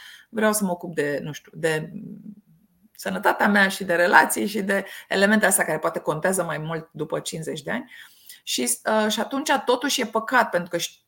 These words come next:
ei au, uh, extrem de multă experiență și atunci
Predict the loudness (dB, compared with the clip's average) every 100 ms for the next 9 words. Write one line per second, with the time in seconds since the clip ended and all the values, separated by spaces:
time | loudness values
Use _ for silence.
0 | _ _ -2 2 6 6 4 -2 -6 -4
1 | -2 -2 0 0 0 -2 -2 -4 -4 -6
2 | -4 -6 -8 -8 -6 -6 -2